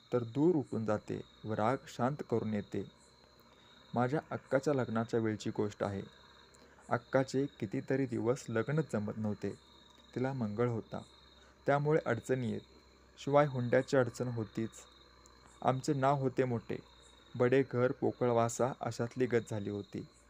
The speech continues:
पूर्वीच्या इतमामाप्रमाणे राहावे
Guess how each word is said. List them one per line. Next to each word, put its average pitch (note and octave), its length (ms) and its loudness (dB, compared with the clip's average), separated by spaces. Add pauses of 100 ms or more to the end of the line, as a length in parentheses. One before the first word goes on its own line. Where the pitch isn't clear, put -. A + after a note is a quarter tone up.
(680)
पूर्वीच्या C3+ 520 4 (160)
इतमामाप्रमाणे A#2+ 920 2
राहावे A2 440 2